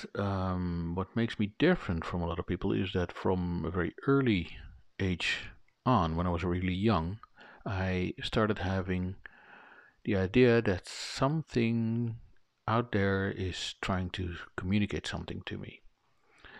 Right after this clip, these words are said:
And it is like, uh, I'm a proxy to the rest of the people, or at least to par-, a part of it, a percentage of the rest of the people. You could say it's like,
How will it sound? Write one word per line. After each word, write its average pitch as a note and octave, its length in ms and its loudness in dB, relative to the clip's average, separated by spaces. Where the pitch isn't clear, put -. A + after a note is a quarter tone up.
And F#2+ 880 0
it G2+ 400 -2
is F#2+ 380 0
like, E2 840 -2
uh, E2 560 -2
I'm F2+ 280 0
a E2+ 40 0
proxy - 540 2
to F2+ 460 0
the F2 100 -4
rest F2 320 0
of - 220 -8
the - 80 -10
people, A2+ 520 0
or F2 160 -2
at F2 120 -6
least F2 300 -4
to F#2 280 -2
par-, - 180 4
a F#2 60 -8
part F#2 260 4
of G2 120 0
it, A2 100 0
a - 60 -10
percentage - 480 0
of G2 100 4
the F2+ 80 0
rest F#2 140 4
of - 60 -10
the G2+ 60 -6
people. G2+ 400 0
You A2 100 2
could - 80 -4
say G#2+ 140 2
it's - 340 -2
like, A#2 300 0